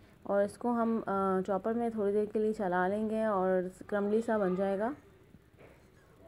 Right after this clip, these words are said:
और साथ साथ हम इसमें ठंडा पानी शामिल करते जाएंगे, एक एक टेबलस्पून करके। याद रखें, पानी एक साथ शामिल नहीं करना है, हमने थोड़ा थोड़ा करके ही शामिल करना है। जैसे हम देखेंगे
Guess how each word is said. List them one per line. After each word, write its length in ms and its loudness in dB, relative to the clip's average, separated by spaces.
और 80 -10
साथ 220 -2
साथ 140 -2
हम 180 -2
इसमें 280 -4
ठंडा 280 -2
पानी 300 -2
शामिल 300 0
करते 280 -2
जाएंगे, 460 -2
एक 180 -4
एक 80 -2
टेबलस्पून 500 -2
करके। 420 -2
याद 300 -8
रखें, 320 -10
पानी 280 -8
एक 100 -14
साथ 160 -8
शामिल 380 -8
नहीं 240 -8
करना 280 -10
है, 240 -10
हमने 180 -10
थोड़ा 220 -8
थोड़ा 160 -8
करके 220 -10
ही 220 -12
शामिल 320 -8
करना 260 -10
है। 220 -10
जैसे 280 -10
हम 140 -8
देखेंगे 460 -8